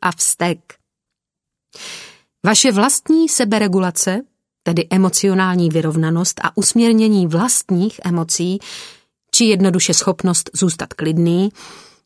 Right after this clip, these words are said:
vám umožní přistupovat k lidem ve svém okolí,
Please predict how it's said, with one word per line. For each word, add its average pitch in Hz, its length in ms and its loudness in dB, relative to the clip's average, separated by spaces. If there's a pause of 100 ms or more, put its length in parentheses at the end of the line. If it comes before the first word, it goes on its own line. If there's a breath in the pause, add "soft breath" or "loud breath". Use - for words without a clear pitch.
(140)
vám 190 340 2
umožní 254 480 2
přistupovat 277 760 -2
k - 60 -6
lidem 226 340 2
ve 214 80 -2
svém 208 320 0
okolí, 180 640 -4